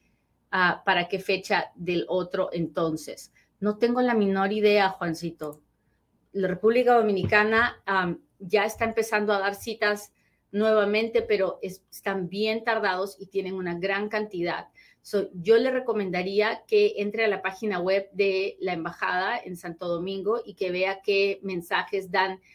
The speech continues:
Hay una página de Facebook también de la embajada y fíjese ahí qué fe-, en qué fechas dicen ellos que están trabajando. Oklahoma,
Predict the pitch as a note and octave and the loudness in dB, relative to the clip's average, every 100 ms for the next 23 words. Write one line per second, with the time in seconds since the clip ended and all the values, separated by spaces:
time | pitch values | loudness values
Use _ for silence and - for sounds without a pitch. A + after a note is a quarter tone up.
0 | _ - G#3+ A#3 A3+ A3+ G3+ - A3+ G3+ | _ 2 4 4 0 0 -2 -2 0 0
1 | F3 A3 A3+ - - - F3+ F#3 G3 G#3 | 0 2 2 0 -8 -6 -2 0 0 0
2 | G#3 F#3 E3 - F#3 F#3+ - - _ _ | 0 -2 -4 0 2 2 -4 -10 _ _
3 | G3 F3+ G#3+ G3+ A3 A3 E3 G3 G3+ - | -10 -8 -4 0 0 2 -2 -2 -4 2
4 | G#3+ G#3+ G#3+ G#3 F#3+ F3 G#3+ G#3+ G#3 G#3+ | 2 4 0 0 -4 -2 0 2 0 0
5 | G#3+ F#3 G3 G#3 F3+ F#3 F#3+ - - F3+ | -4 -4 -8 -6 -6 -4 -6 -8 -12 -8
6 | E3+ F3+ F3 D#3+ D3+ - _ _ _ _ | -6 -4 -4 -4 -8 -10 _ _ _ _
7 | _ _ _ _ _ _ - B3+ C4 B3+ | _ _ _ _ _ _ 0 0 2 2
8 | B3+ B3+ C#4 C#4+ C#4 C4+ B3 A#3 G#3+ G3+ | 2 0 2 2 4 4 4 4 2 -2